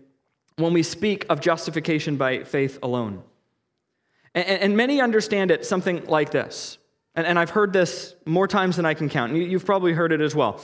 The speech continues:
But, but it goes something like this. We cannot earn our salvation by works. We're not good enough.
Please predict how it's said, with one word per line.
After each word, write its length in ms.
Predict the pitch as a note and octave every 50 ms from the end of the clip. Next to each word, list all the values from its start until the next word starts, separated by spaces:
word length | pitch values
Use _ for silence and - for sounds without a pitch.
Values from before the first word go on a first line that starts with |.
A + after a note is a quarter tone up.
| - - -
But, 140 | G3+ G3+ G3
but 80 | A3
it 20 | A#3
goes 180 | A#3 C4+ C4
something 280 | C4 C4+ A#3+ G3+ G#3+ G#3
like 180 | F#3+ F#3 F3+
this. 240 | - F3+ C#3+ B2 - - - - - -
We 220 | E3+ A3 C#4+ D#4+
cannot 480 | D#4 - - C4+ A#3 A3 G#3+ A#3 C4 -
earn 480 | - A3 A3 A3 G#3+ G#3 A3+ B3 B3+ B3+ -
our 120 | - F3+ F3+
salvation 800 | F3+ G#3 F#3 F#3 F3+ F#3+ F#3 F#3 - F#3+ E3+ F3 F3 D3+ - C3+
by 140 | D3+ D3
works. 600 | D3 C#3+ C#3 B2 F#2+ - - - - - - - - _ _ _ _ _ _ _ _ _ _ _ _ _ _ _ _ _ _ _ _ _
We're 200 | - E3+ A#3+ C#4
not 260 | C4+ B3+ C4 A#3+ G#3+ G3+
good 140 | C4 D4
enough. 500 | D#4 D4+ C4 D#3+ - - - - - -